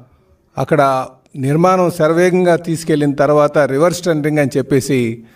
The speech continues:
వీళ్ళు మళ్ళీ దాని విధ్వంసానికి పాల్పడినటువంటి పరిస్థితులు మీ అందరికీ తెలిసిందే. ముఖ్యంగా ఆ డయాఫ్రామ్ వాల్ విషయంలో దానిపైన చర్చించడం జరిగింది. అలాగే నదుల అనుసంధానం పైన కూడా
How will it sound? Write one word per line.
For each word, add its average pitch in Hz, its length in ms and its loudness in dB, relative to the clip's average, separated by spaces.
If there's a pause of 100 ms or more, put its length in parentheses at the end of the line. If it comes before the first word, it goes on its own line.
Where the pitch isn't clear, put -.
(320)
వీళ్ళు 143 220 2
మళ్ళీ 143 220 0
దాని 131 220 0
విధ్వంసానికి 160 920 0 (600)
పాల్పడినటువంటి 143 920 0 (340)
పరిస్థితులు 139 380 0
మీ 139 100 2
అందరికీ 131 360 0
తెలిసిందే. 135 540 0
ముఖ్యంగా 151 500 2
ఆ 135 140 0
డయాఫ్రామ్ 139 520 0
వాల్ 131 180 0
విషయంలో 127 420 -2 (1200)
దానిపైన 156 400 0
చర్చించడం 143 500 -2
జరిగింది. 131 480 0 (420)
అలాగే 185 220 2
నదుల 170 380 2
అనుసంధానం 190 760 0
పైన 160 220 0
కూడా 139 300 0